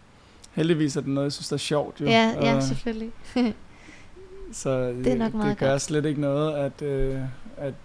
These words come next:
Speaker 1: hvis jeg ikke selv er der, at bartenderne skriver til mig hele tiden med, hvad der skal på, og det ene og det andet, fordi, øh, at jeg vil jo virkelig gerne have, at det er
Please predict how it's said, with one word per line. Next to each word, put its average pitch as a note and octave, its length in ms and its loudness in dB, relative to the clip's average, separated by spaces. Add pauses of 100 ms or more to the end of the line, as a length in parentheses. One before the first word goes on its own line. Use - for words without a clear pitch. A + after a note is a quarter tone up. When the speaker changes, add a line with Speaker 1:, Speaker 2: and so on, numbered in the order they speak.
(340)
Speaker 1:
hvis C#3 240 -4
jeg C3 100 0
ikke B2 140 -2
selv D3 220 -2
er C#3 80 0
der, C#3+ 140 0
at C#3 240 0
bartenderne C3+ 760 -2
skriver C#3 320 -4
til D3 140 0
mig C3+ 220 2
hele C#3 180 0
tiden C#3 200 -6
med, C#3 100 -2
hvad C3+ 140 0
der C#3 80 -2
skal F3 160 -6
på, D3 380 0
og D3 140 -6
det D3 100 -2
ene C#3+ 140 0
og C#3 60 0
det C#3 60 0
andet, C3+ 280 0
fordi, C3+ 280 -6
øh, B2+ 160 -4 (920)
at B2+ 140 -4
jeg A#2+ 160 2
vil C3 60 6
jo D3+ 80 6
virkelig D3+ 380 2
gerne C#3 180 2
have, C#3+ 280 0
at C#3+ 140 -4
det C#3+ 160 2
er B2+ 320 2